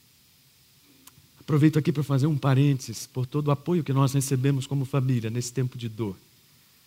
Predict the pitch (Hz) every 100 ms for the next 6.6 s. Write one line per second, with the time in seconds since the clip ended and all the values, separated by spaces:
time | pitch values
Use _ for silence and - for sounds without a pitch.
0 | _ - 143 147 165 202 151 123 131 127
1 | - 123 104 95 101 - 120 127 135 131
2 | 127 120 98 - - _ _ _ _ _
3 | _ _ _ 117 143 139 - 120 127 -
4 | 143 113 - 143 135 127 135 123 131 139
5 | 131 131 143 139 120 131 - 131 117 123
6 | 135 120 120 135 135 123